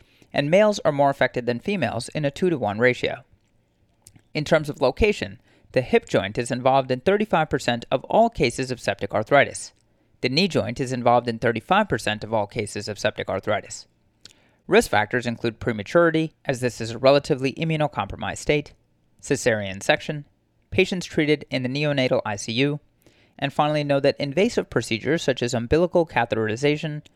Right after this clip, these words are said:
venous catheterization, and heel puncture may lead to transient bacteremia. Moving on to etiology, the mechanism of pediatric hip septic arthritis can be from direct inoculation,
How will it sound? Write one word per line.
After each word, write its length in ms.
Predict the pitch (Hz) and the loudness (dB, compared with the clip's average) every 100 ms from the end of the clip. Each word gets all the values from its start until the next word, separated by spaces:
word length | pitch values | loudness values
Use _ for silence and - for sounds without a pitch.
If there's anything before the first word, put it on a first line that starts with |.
| _ _ _ | _ _ _
venous 280 | 160 185 185 | 4 4 0
catheterization, 840 | 156 139 139 135 127 135 131 135 135 _ | 0 2 2 0 0 -2 0 -6 -8 _
and 140 | 131 131 | -6 -4
heel 220 | 208 233 | -4 -4
puncture 500 | - 110 104 113 143 156 | -2 -6 -2 -4 -4 -2
may 180 | 180 | -2
lead 220 | 180 131 - | 0 -4 -6
to 80 | |
transient 520 | - 170 160 165 160 - | -6 -2 -2 -2 -4 -4
bacteremia. 640 | 95 - 113 123 117 - - _ _ _ _ _ _ _ _ _ _ _ | -8 -4 -4 -2 -4 -8 -14 _ _ _ _ _ _ _ _ _ _ _
Moving 200 | 226 233 | 0 2
on 120 | 185 | 2
to 120 | 151 - | 2 0
etiology, 640 | 139 180 202 120 64 - _ | 2 2 0 -2 -8 -12 _
the 80 | 135 | -2
mechanism 560 | 143 214 180 143 135 123 | 2 0 0 -2 -2 -4
of 100 | 107 | -4
pediatric 520 | 139 131 113 - 113 | -4 0 -2 0 0
hip 180 | - - | -2 -2
septic 320 | 135 - - | -4 -4 -4
arthritis 480 | 101 - 107 117 - | -4 -2 -2 -2 -8
can 160 | 127 | -8
be 140 | 120 117 | -6 -6
from 180 | 120 113 | -8 -8
direct 400 | 120 147 - - | 0 2 2 -4
inoculation, 800 | 123 101 - 113 151 - 170 | -4 -4 -2 2 2 2 -4